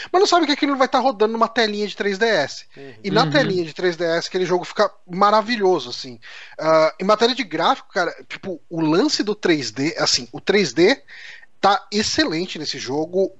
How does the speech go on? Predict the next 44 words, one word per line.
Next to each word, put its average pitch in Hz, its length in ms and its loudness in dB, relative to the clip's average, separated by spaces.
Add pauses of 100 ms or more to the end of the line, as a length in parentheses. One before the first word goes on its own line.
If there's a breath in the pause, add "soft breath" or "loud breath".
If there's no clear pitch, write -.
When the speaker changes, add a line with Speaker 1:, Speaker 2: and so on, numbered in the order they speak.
(120)
Speaker 1:
porque 190 440 4
Speaker 3:
Uia. 320 240 0 (360)
Speaker 1:
os 185 160 2
cenários, 190 680 2
eles 170 280 -4
têm 196 260 2
uma 202 180 0
profundidade. 175 1000 0
E-, 151 300 -6
eu 262 100 2
deixo 320 260 0
desligado 214 480 0
porque 233 200 -10
eu 226 120 -4
jogo 208 200 0
no 214 80 -8
fretado, 190 580 0
né? 185 100 -4
Então, 180 400 -2 (360 loud breath)
qualquer 202 320 4
tremidinha 202 800 0
já 160 120 2
desfoca, 190 640 2
não 147 80 -8
sei 123 140 -8
o - 20 -14
que 170 140 -6
e 160 80 -2
tal. 170 260 0 (200 loud breath)
Mas 214 120 2
de 226 60 0
vez 269 140 4
em - 20 -4
quando 294 180 4
eu 285 60 2
dou 302 100 2
uma 269 80 4
ligadinha 220 460 2
só - 180 -2
pra 277 220 0
ver 180 180 0
alguns 170 280 -2
cenários, 165 520 0 (540 loud breath)
ah, 175 360 4